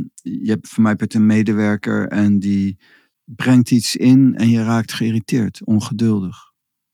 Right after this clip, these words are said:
niet begripvol. Dan,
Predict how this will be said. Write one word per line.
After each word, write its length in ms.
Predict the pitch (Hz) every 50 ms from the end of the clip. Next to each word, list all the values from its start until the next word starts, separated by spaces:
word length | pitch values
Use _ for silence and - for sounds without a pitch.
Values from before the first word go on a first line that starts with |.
| _ _
niet 220 | - 110 107 -
begripvol. 680 | - - - - - 117 - - - - 98 95 123 120 _ _ _ _ _ _ _ _ _ _ _ _ _ _ _ _ _
Dan, 460 | - 120 117 117 120 117 117 - -